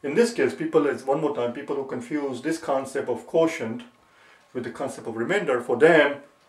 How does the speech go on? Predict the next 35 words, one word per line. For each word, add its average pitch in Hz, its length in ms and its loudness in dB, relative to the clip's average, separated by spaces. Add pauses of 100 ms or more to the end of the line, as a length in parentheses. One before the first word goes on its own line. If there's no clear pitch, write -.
(240)
there 131 120 0
is 143 80 2
only 170 140 6
one 220 160 8
answer, 139 360 6 (180)
because 139 200 -2
only 156 200 2
fifteen 180 440 2
divided 151 280 8
by 139 120 8
five 147 320 6
will 131 100 -2
give 127 160 -6
you 131 160 -2
an 127 160 4
answer 123 240 2
of 110 100 -8
three. 127 280 0 (340)
So 135 100 -2
they 123 120 2
think 156 180 0
there 135 140 4
is 131 60 -2
only 143 140 0
one 156 140 6
answer. 117 360 4 (460)
But 120 140 -6
for 139 140 -6
the 123 80 -4
questions, 160 400 -2
the 131 60 -6
way 139 100 4
it 139 100 0
was 127 160 -8
phrased, 139 540 4